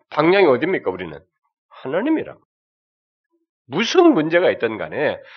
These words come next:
하나님의 백성이다라고 하면 천지를 지으신 유일한 창조자 한 분이에요. 이, 이, 이 세상에 우주 만물에 그분밖에 없다고요. 하나님의 백성에게는 그게 확실한 거예요.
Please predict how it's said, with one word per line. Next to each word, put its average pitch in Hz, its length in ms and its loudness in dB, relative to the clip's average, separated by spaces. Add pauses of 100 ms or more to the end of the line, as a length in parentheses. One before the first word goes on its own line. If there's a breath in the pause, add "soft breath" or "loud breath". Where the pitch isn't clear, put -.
(180 loud breath)
하나님의 247 600 0
백성이다라고 196 760 2
하면 165 400 0 (200 soft breath)
천지를 320 680 2
지으신 147 480 -2 (440)
유일한 285 540 4
창조자 220 680 0 (140)
한 330 280 2
분이에요. 220 440 4
이, 131 80 -10
이, 151 300 -10
이 156 60 -8
세상에 107 340 -6
우주 170 220 -4
만물에 165 280 2 (200 loud breath)
그분밖에 254 480 0
없다고요. 104 560 -4
하나님의 277 400 2
백성에게는 220 680 2 (180 loud breath)
그게 196 400 0 (300)
확실한 - 400 -2
거예요. - 140 -10